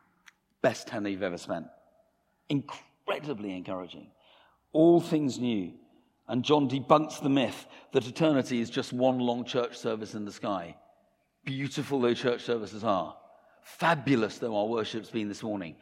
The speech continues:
we want more than that. And of course, God has far more than that for us. And there is overwhelming evidence in Scripture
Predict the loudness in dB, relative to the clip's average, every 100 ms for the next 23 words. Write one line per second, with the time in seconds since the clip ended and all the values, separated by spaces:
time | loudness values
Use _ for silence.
0 | -20 -20 _ _ -6 0 4 4 2 0
1 | 4 6 6 6 4 2 -4 -12 -18 -20
2 | _ _ _ _ 0 2 2 4 4 6
3 | 4 4 2 0 6 6 6 4 4 2
4 | 2 -4 -10 -12 -18 -20 -18 -2 2 4
5 | 4 6 6 6 4 2 2 2 4 4
6 | 4 -2 -6 -10 -10 -10 -6 -6 -6 -8
7 | -8